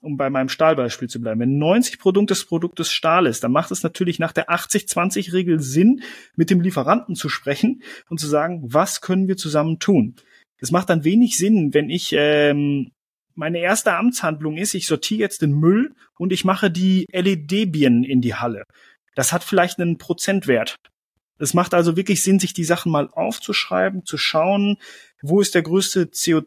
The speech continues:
was ist der größte C O zwei Treiber und wie können wir das reduzieren? Und das sollte man so früh wie möglich machen. Ähm, und dann sauber kommunizieren. Das heißt auch eine proaktive Kommunikation. Man muss ja nicht direkt mit Zahlen schmeißen. Man, sondern man kann sagen, so, wir arbeiten an diesen, diesen Punkten, ähm, um euch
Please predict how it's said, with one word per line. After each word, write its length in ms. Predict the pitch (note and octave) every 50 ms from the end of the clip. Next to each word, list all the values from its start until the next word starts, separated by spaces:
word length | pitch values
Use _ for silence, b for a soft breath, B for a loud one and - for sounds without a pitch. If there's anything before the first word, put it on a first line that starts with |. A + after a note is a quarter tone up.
| - - -
was 140 | D#3+ E3
ist 80 | D#3+ -
der 80 | E3 D3
größte 400 | C#3+ E3+ G3 A3 - - G3+ -
C 200 | - - E3 C#3+
O 60 | C3
zwei 320 | - - - C#3+ D#3+ F#3
Treiber 580 | - - - - F#3+ G3 G#3 G#3 A3 A3+ A#3+ B3 _ b b b b _
und 160 | - D#3+ D3
wie 120 | C#3+ F#3 F#3+
können 240 | - G3 F#3+ F#3+ F#3
wir 40 |
das 220 | F3+ F3 D#3+ - -
reduzieren? 500 | E3 D#3+ D#3 D3 - - C#3 B2 A#2 -
Und 180 | - C#3+ C3+
das 200 | C#3+ D3 C#3+ -
sollte 320 | - C3 D3+ D#3+ F3+ E3+ F#3+
man 100 | F3 D#3+
so 80 | D#3+
früh 220 | D3 - - A3 A3
wie 100 | A3+ G#3+
möglich 340 | G#3 G#3+ G#3+ - D3 - -
machen. 220 | B2 G#2+ A2 A2 - - B B B B B B B B B -
Ähm, 180 | C3 C#3 D#3
und 160 | E3 E3+ E3
dann 180 | D#3+ E3+ A3+ B3
sauber 240 | A3+ G#3+ G#3+ A3 G#3+
kommunizieren. 560 | - A3+ G#3+ G#3 G3+ F#3+ - - A#3 G#3+ D3
Das 100 | C3+ C3
heißt 160 | E3 E3 -
auch 60 | F3
eine 140 | D#3+ E3+ D#3
proaktive 580 | - - - G3 F#3+ G3 - - A#3 A3 G3+ F3+
Kommunikation. 600 | - D#3 C#3 B2+ C3 B2 C3 A#2 - - C3+ B2+
Man 60 | C3+
muss 140 | E3+ G#3 -
ja 60 | F#3+
nicht 160 | E3 D3+ -
direkt 200 | D3 D#3+ E3+ -
mit 140 | - D3+ -
Zahlen 280 | - - F#3 F#3 E3+ C3
schmeißen. 480 | - - A#2+ A2+ A2 A2+ - B2 A#2+ - _ -
Man, 160 | C#3 D3 D3
sondern 160 | D#3 D#3 D#3
man 80 | D3+ D3
kann 160 | - D#3+ D3+
sagen, 180 | D#3 D3+ D#3
so, 140 | D3 D3+ C#3+
wir 140 | D3+ D3+ -
arbeiten 340 | - E3 E3+ E3+ - D#3+ D#3
an 80 | C#3+
diesen, 220 | C#3+ E3 D#3+ E3 D#3
diesen 260 | D3+ D3 C#3 B2 A#2+
Punkten, 460 | - D#3 F#3+ A#3 B3 B3 D4+ C#4+ B B B B B B B B B B B
ähm, 320 | D#3+ D#3+ E3+ F3 F3+ E3+ -
um 220 | - G#3+ A#3 A#3+ A#3+ -
euch 480 | G3+ F#3 F#3+ G#3 B3 B3+ - - -